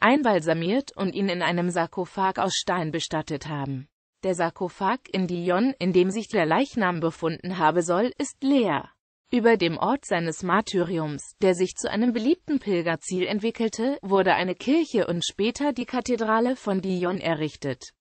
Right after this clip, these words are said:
In der Benediktinerabtei in Siegburg befinden sich nach der Tradition in einem im zwölften Jahrhundert gefertigten Schrein Reliquien des Heiligen.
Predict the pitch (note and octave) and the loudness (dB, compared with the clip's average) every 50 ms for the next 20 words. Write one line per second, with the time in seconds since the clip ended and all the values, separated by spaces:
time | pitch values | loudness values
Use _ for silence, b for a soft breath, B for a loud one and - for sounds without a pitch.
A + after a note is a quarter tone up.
0 | _ _ _ _ _ - A#3+ A#3 A3 G#3+ G3+ F3+ D#3+ E3+ E3 D#3+ E3 E3 D#3+ D#3 | _ _ _ _ _ 4 6 8 8 8 8 8 6 2 0 0 0 -2 -2 -2
1 | E3+ D#3 _ - - - G3 F#3+ E3+ D#3+ - - G3 D#3+ - - F#3+ E3+ E3 - | -4 -6 _ -10 -8 -4 -2 0 2 2 4 4 2 0 -2 -6 -2 0 0 0
2 | - F3 F3 E3+ E3 E3+ E3 - - - - E3+ E3+ F3 - - E3+ - - G3+ | -2 -4 -6 -4 -4 -6 -8 -8 -8 -4 0 0 0 0 0 -2 -4 -2 0 0
3 | G3 F#3+ - F#3+ F#3 F#3 F3+ - G3+ G3 G#3+ A3 - - - F3+ - - G3+ F3+ | 0 0 -2 -4 -4 -4 -4 -2 -2 -2 -2 -2 -2 -2 -2 -2 -2 -4 -6 -6
4 | F3+ F#3+ - - - A3 A3 C4 C#4 - - F#3 - - F#3 F#3 F3+ F3+ E3+ - | -6 -8 -8 -6 -2 0 0 0 0 -2 -2 -4 -2 -2 -2 -2 -2 -4 -4 -6
5 | F#3 F#3 F3 - - - G3 G#3 A3 - - A3 A3 G#3+ B3+ B3+ A#3 A#3+ D4 C#4+ | -6 -8 -8 -6 -2 0 0 0 0 -2 -4 -4 0 0 0 0 0 0 2 2
6 | A#3+ B3+ D4 D#4 - - - C4+ - - B3+ C#4+ C#4+ - B3+ - - - F#3+ G3 | 4 2 2 0 -2 -4 -8 -6 -2 0 0 0 0 0 -4 -4 -4 -2 -2 0
7 | G3 - - F#3+ F3+ A3 C#4 C4+ C4+ G#3+ G3+ F3+ G3 G3+ C#4 - - - C#4 C#4 | 0 0 0 2 2 4 4 4 2 2 0 0 0 0 -2 -4 -4 -2 0 2
8 | C4+ B3+ B3+ B3+ G3+ F#3+ - - F3+ E3 D#3+ E3 E3 D#3 D3+ C#3 B2+ | 4 4 4 4 2 0 0 2 4 4 4 2 0 -2 -4 -4 -6